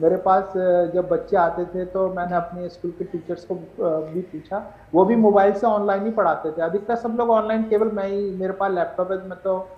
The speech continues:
laptop का इस्तेमाल करता हूँ, वो लोग mobile से पढ़ाते थे। तो मैंने कहा, मैडम, आप भी पढ़ा रहे, मैं भी पढ़ा रहा हूँ, तो ये तो बहुत एक दिक्कत हो जाएगी बच्चों के साथ, pollution हो जाएगा।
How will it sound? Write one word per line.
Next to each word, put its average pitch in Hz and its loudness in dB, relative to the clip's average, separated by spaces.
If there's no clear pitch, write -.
laptop 170 4
का 196 0
इस्तेमाल 180 -4
करता 175 -6
हूँ, 196 -4
वो 196 0
लोग 196 2
mobile 165 2
से 175 -8
पढ़ाते 151 -4
थे। 196 -6
तो 208 -4
मैंने 196 -4
कहा, 202 0
मैडम, 202 -2
आप 175 8
भी 233 2
पढ़ा 208 8
रहे, 226 8
मैं 202 2
भी 220 -2
पढ़ा 190 2
रहा 214 4
हूँ, 226 -6
तो 240 0
ये 240 -2
तो 240 0
बहुत 220 2
एक 208 0
दिक्कत 240 -2
हो 208 4
जाएगी 175 0
बच्चों 170 -10
के 165 -6
साथ, 165 -4
pollution 214 0
हो 180 -8
जाएगा। 143 -4